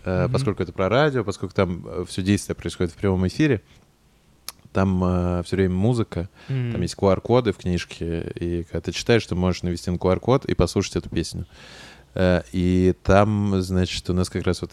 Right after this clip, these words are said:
Speaker 1: просто ты про трибьют вспомнил, у нас там, э, как эта песня? Э, Noise M C, в общем, кавер на «Гражданскую оборону».
Speaker 2: А, а, «Все как у людей».
Speaker 1: «Все как у людей», да.
Speaker 2: Да.
Speaker 1: Вот, э, ну, э, значит,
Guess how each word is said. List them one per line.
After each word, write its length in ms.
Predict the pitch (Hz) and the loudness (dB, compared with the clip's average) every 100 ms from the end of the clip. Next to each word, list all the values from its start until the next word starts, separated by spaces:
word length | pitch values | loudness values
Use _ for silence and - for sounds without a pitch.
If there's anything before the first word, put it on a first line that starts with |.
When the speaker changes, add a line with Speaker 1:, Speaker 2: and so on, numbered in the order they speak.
| - | -12
Speaker 1:
просто 260 | - 85 | -12 -8
ты 80 | 90 | -8
про 200 | - 92 | -6 -6
трибьют 400 | 82 92 92 92 | -2 0 2 0
вспомнил, 460 | - - 95 90 90 | -2 0 0 2 0
у 60 | |
нас 180 | 90 87 | -2 -6
там, 340 | - 87 87 87 | -4 -2 -2 -2
э, 520 | 87 87 85 85 82 85 - 87 90 90 92 - - - _ - | -2 -4 -4 -4 -4 -8 -10 -8 -8 -10 -12 -14 -20 -20 _ -16
как 200 | - 87 | -6 -4
эта 120 | - | -4
песня? 380 | 87 90 - - 92 _ - - - - - - - _ | -2 -2 -2 -8 -12 _ -20 -20 -18 -20 -20 -20 -20 _
Э, 280 | - 90 87 | -2 2 2
Noise 280 | 90 98 90 | 4 4 4
M 60 | 90 | 2
C, 200 | - 87 | 2 0
в 40 | |
общем, 240 | 80 - - | 0 -4 -2
кавер 360 | 87 82 85 | 0 2 -2
на 100 | 82 | -6
«Гражданскую 580 | 82 87 85 85 - 82 | -2 -2 0 -4 -4 -4
оборону». 300 | 82 85 139 | 0 2 4
Speaker 2:
А, 680 | 143 123 104 107 113 113 113 | 6 4 0 -2 0 2 0
а, 20 | |
«Все 140 | - 131 | 0 -2
как 120 | 139 | 2
у 40 | |
людей». 260 | 127 113 107 | 0 0 -2
Speaker 1:
«Все 180 | 123 110 | 0 0
как 140 | - | 0
у 40 | |
людей», 380 | 95 90 87 85 87 | -6 -4 -4 -4 -8
да. 80 | 87 90 _ - - - | -12 -14 _ -20 -20 -14
Speaker 2:
Да. 100 | 98 104 107 | -12 -8 2
Speaker 1:
Вот, 500 | 107 107 101 - - - | 6 6 6 0 -12 -4
э, 960 | 98 98 98 98 98 95 92 92 92 90 | 0 4 4 6 6 4 4 2 2 2
ну, 240 | 104 127 | 2 2
э, 320 | 92 101 98 95 | 4 4 4 2
значит, 380 | 98 95 98 | 2 2 0